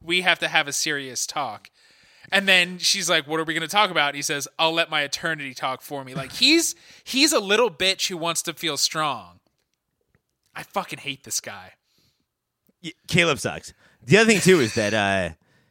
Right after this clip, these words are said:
Speaker 2: it's their noogies, you know, like, their whole marriage has been all about the noogies.
Speaker 1: Mm-hmm.
Speaker 2: And then once they refuse to give each other
Speaker 1: They
Speaker 2: noogies,
Speaker 1: did it
Speaker 2: they're
Speaker 1: all
Speaker 2: like,
Speaker 1: for the noogies.
Speaker 2: "Is this cool? Is this, can I, like, can I give you a noogie now?" And they're like, "Oh, this is weird. I don't know if this is noogie appropriate."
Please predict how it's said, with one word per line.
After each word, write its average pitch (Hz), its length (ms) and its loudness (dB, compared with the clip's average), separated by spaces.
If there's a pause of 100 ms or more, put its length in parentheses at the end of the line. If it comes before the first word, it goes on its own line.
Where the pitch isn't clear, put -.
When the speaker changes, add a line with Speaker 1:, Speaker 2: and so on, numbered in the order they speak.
(240)
Speaker 2:
it's 127 200 -4
their 123 180 4
noogies, 135 680 -2
you 147 120 0
know, 165 120 4
like, 131 200 0 (220)
their 127 140 4
whole 151 220 6
marriage 131 360 6
has 117 160 -2
been 107 160 0
all 110 160 0
about 113 200 0
the 92 60 -6
noogies. 82 520 -6
Speaker 1:
Mm-hmm. 98 120 -8
Speaker 2:
And 95 220 -2
then 104 320 -4
once 131 220 -2
they 156 100 0
refuse 139 520 -2
to 131 100 -8
give 113 180 -2
each 104 120 -8
other 92 140 -4
Speaker 1:
They 82 140 -4
Speaker 2:
noogies, - 20 -6
Speaker 1:
did 110 80 -8
it - 40 -4
Speaker 2:
they're 160 120 2
Speaker 1:
all 156 200 4
Speaker 2:
like, - 100 0
Speaker 1:
for 147 40 -8
the 131 80 -10
noogies. 127 480 -10 (220)
Speaker 2:
"Is 135 100 -6
this 147 160 -2
cool? 180 260 6
Is 131 100 2
this, 123 100 -8 (180)
can 143 160 -6
I, 117 120 -4
like, 107 280 -8
can 131 160 -10
I 117 60 -6
give 123 180 -10
you 123 120 0
a - 20 0
noogie 123 280 0
now?" 135 300 2
And 107 120 -6
they're 110 80 -6
like, 95 220 -4
"Oh, 123 180 4
this 120 100 -2
is 110 120 -6
weird. 135 260 -2
I 104 60 -4
don't 98 140 -8
know 101 80 -6
if 92 80 -10
this 87 180 -8
is 76 100 -10
noogie 87 300 -10
appropriate." 78 580 -6